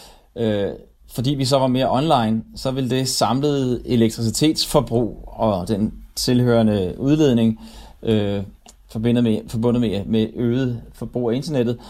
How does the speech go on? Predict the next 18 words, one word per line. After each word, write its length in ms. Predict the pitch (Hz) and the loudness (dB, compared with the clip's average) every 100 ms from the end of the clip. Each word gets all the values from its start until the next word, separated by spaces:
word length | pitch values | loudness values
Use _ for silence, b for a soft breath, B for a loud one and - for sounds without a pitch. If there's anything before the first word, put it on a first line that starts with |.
| B - | B -4
at 100 | 120 | 0
det 100 | 123 | 2
ville 120 | 120 | 2
så 240 | 127 120 | 4 4
resultere 500 | 120 113 120 123 113 | 2 -2 0 2 4
i, 220 | 110 113 | 2 2
at 220 | 90 104 98 | 0 -2 -2
vi 100 | 110 | 2
ikke 160 | 110 110 | 4 2
sparede 460 | - 90 104 117 107 | -2 2 4 4 4
noget 280 | 101 101 | 0 0
overhovedet, 540 | 98 87 98 147 151 147 | 0 0 2 4 2 0
at 100 | 104 | -4
det 100 | 107 | -4
var 120 | 95 | -2
lige 140 | 101 120 | 0 0
så 80 | |
slemt. 320 | 117 104 - | 0 -2 -2